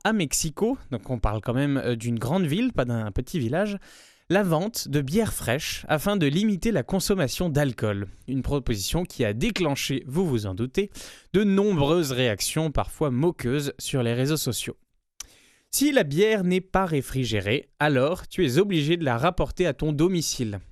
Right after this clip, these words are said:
de la mettre au réfrigérateur et de la consommer à la maison », a expliqué María de Lourdes Paz du parti Morena, à gauche, euh, qui est le parti du président, euh,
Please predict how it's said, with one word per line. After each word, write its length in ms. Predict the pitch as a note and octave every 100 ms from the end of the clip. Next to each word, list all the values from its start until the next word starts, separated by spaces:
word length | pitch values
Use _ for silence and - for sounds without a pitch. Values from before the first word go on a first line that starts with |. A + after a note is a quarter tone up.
| -
de 60 | A#2
la 100 | G2+
mettre 300 | B2 C#3 D#3
au 40 |
réfrigérateur 800 | D3+ E3+ D3 B2+ A2 G#2 F3+ F#3+
et 80 | F#3
de 80 |
la 100 | D#3
consommer 540 | C3+ G3+ G3 - C3+ E3+
à 40 |
la 100 | C#3
maison », 400 | D3 C3 B2 A2 - -
a 80 | A#2
expliqué 500 | - - G#2 D#3 E3 - - - C3
María 320 | C3+ D3 D3+
de 100 | C3+
Lourdes 420 | A#2+ D#3 D3 C3+ A#2 -
Paz 300 | D3+ F3+ G3+
du 260 | D#3 B2+ A#2+
parti 380 | - - - F3
Morena, 500 | D3+ C#3 A#2 D3+ A#3+
à 120 | -
gauche, 520 | A2 D3+ F#3+ - - - _ - - _
euh, 260 | A2+ A2 A2
qui 200 | G#2 B2
est 80 | A2
le 60 | G#2+
parti 320 | B2 - F3+
du 80 | C3
président, 640 | - D#3+ B2 A2 G2+ G2+
euh, 260 | F#2+ F#2+